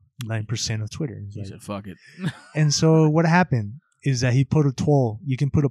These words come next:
Speaker 1: he put a poll on Twitter
Speaker 2: Yeah.
Speaker 1: saying, "Should Twitter add an edit button to their features?"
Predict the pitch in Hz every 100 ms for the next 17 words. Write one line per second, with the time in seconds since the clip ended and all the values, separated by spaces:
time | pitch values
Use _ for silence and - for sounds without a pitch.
0 | - - 143 180 170 - 185 160 127 117
1 | - 104 104 107 _ 117 104 110 135 127
2 | 117 _ _ _ _ _ _ _ _ _
3 | - _ _ _ - 131 - 135 156 160
4 | 160 131 131 135 147 - 123 123 151 151
5 | 127 104 131 127 127 123 - _ _ _
6 | _ _ _ _ _ _ - 120 110 113
7 | 110 - 196 - 101 98 -